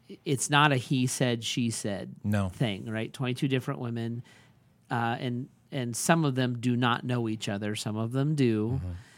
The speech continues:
Speaker 1: So that's a big deal that there's an allegation that that's, that is that broad, so to say. And then it's also a big deal that the police and the F B I have been involved and they haven't pressed charges.
Speaker 2: Mm-hmm.
Speaker 1: So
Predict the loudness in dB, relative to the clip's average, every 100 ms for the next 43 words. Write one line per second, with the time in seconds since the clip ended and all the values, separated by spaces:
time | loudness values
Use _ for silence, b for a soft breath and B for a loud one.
0 | B B B B B B B B 4 8
1 | 8 6 0 6 6 6 6 6 6 4
2 | 2 2 2 2 4 2 0 0 0 0
3 | -2 -2 2 2 2 -4 -2 2 4 2
4 | 0 0 -2 -2 -6 -2 0 2 4 2
5 | 0 -2 0 -2 -2 -4 -4 -6 -6 -8
6 | -10 -12 b b b b b b b _
7 | 2 6 8 8 6 6 6 4 6 4
8 | 4 4 4 0 -2 2 4 4 2 2
9 | 2 2 4 6 6 4 2 2 0 2
10 | 2 0 -2 -2 0 0 0 -2 -4 -6
11 | -4 -4 0 0 0 -6 -10 -4 -2 -2
12 | -4 -6 b b b b -2 2 2 2
13 | -2